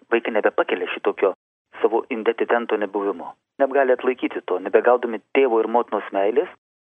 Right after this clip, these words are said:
jie nebepakelia šito. Įsivaizduokit, pedofilija yra įteisinama. Visiškai įteisinama. Nes gyvendamas tokio homoseksualų šeimoj,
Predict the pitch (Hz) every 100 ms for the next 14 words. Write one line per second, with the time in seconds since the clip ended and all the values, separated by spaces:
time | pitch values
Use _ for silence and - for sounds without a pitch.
0 | _ - 123 107 98 - 175 - - -
1 | _ - _ _ 156 151 156 - 135 120
2 | - 110 101 104 175 196 95 87 - -
3 | _ _ _ _ _ 117 127 - - -
4 | 92 87 - - - - _ _ _ _
5 | 247 196 254 196 147 139 127 - 123 113
6 | 113 107 107 - 113 107 - 101 123